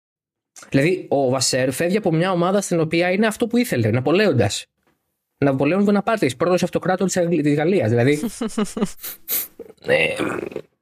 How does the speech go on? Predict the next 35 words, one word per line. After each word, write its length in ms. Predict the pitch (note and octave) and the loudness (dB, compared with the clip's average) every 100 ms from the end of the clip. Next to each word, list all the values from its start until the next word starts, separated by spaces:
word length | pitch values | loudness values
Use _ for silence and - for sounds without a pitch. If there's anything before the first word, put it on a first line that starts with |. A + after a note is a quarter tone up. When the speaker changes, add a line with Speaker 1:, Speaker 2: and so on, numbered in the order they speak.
| _ _ _ _ _ _ _ _ _ _ - | _ _ _ _ _ _ _ _ _ _ -4
Speaker 1:
εκεί 320 | D#3 D#3 A3+ | -2 0 0
έχω 260 | B3 F#3+ | 0 0
εγώ 180 | E3+ D#3 | 0 0
την 180 | D#3 C#3 | 0 0
ένστασή 280 | C3 B2 B2+ | 0 0 0
μου. 60 | G#2+ - _ - | -2 -10 _ -6
Κατά 200 | G#3+ G#3 | -4 -2
τα 80 | D4 | 0
άλλα, 120 | E4 | 0
για 120 | C#4+ | 0
μένα 120 | D4 | 0
ο 40 | C4+ | 0
Βασέρ 240 | B3 F4 | 0 0
είναι 100 | F4+ | 0
πολύ 220 | E4+ D#4 | 2 0
σωστή 240 | D#4 - C#3+ | 0 -2 -2
επιλογή. 460 | C3 A#2 G#2 F#2+ | 2 2 2 0
Ε, 180 | - E3 | 0 -2
τον 140 | F3 F3+ | -2 0
θεωρώ 220 | G3+ C4+ | 2 2
εξαιρετικό. 680 | D4 C4 B3+ A#3+ C3 A2+ _ _ _ _ _ | 2 2 2 2 0 -2 _ _ _ _ _
Το, 100 | - | 0
το 240 | D#3+ D#3 | 2 2
λέω 100 | F3+ | 0
από 40 | A#3 | 0
το 80 | |
δεκαεννιά, 680 | B3 A#3 F#3 F3 F3+ F#3+ A3 | -2 -2 0 2 2 2 2
όχι 180 | C4 C4+ | 0 -2
τυχαία, 380 | G#3 - B2 B2+ | -4 0 0 2
δεν 100 | D#3 | 2
το 80 | |
λέω 100 | E3 | 2
από 80 | D#3+ | 2
το, 100 | D3 | 0
δηλαδή, 480 | B2 B2+ D#3 E4 - | 0 2 2 0 -6